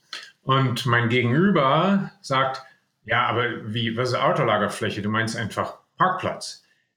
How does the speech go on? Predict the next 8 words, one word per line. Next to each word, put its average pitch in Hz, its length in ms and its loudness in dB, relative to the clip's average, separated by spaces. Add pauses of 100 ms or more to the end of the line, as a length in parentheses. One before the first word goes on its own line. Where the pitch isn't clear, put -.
(380)
Dann 196 760 2 (220)
sozusagen 139 520 -2
haben 165 300 4
wir 151 240 0
diese, 127 540 0
diese 120 280 -4
Reflexionsprozess 120 1300 -4
angefangen 113 680 0